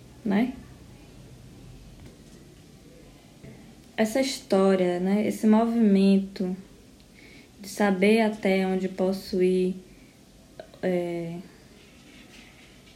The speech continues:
de só ir até onde posso ir,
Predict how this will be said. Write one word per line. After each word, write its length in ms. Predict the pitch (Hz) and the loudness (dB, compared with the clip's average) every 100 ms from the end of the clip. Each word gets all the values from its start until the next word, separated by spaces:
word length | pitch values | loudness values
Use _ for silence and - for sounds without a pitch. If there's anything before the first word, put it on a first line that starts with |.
| - - - - - - | -20 -20 -20 -20 -14 -6
de 180 | 185 196 | 0 0
só 360 | - 254 247 214 | 0 2 4 4
ir 260 | 247 247 | 4 4
até 400 | 196 190 208 196 | 2 2 2 4
onde 340 | 196 220 208 190 | 4 4 4 0
posso 560 | - 180 180 - 175 | -2 -2 -2 -4 -2
ir, 380 | 175 190 196 | 0 2 0